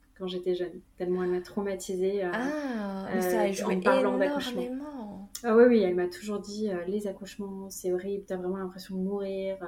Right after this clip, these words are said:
Speaker 1: Enfin, vraiment, elle nous a transmis des,
Speaker 2: Ah
Speaker 1: des
Speaker 2: bah, en,
Speaker 1: grosses
Speaker 2: tu
Speaker 1: peurs
Speaker 2: vois,
Speaker 1: là-dessus.
Speaker 2: t'as l'impression de mourir et c'est ce,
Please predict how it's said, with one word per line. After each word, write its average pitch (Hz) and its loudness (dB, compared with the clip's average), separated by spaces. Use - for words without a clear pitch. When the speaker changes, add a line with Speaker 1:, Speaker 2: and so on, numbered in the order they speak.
Speaker 1:
Enfin, 175 -2
vraiment, 208 2
elle 208 2
nous 180 0
a 165 0
transmis 180 -6
des, 180 0
Speaker 2:
Ah 254 4
Speaker 1:
des 220 0
Speaker 2:
bah, 202 4
en, 233 4
Speaker 1:
grosses 240 -2
Speaker 2:
tu 233 -4
Speaker 1:
peurs 214 4
Speaker 2:
vois, 208 0
Speaker 1:
là-dessus. 339 2
Speaker 2:
t'as 233 6
l'impression 247 2
de 254 8
mourir 247 4
et 226 0
c'est 220 -4
ce, - -10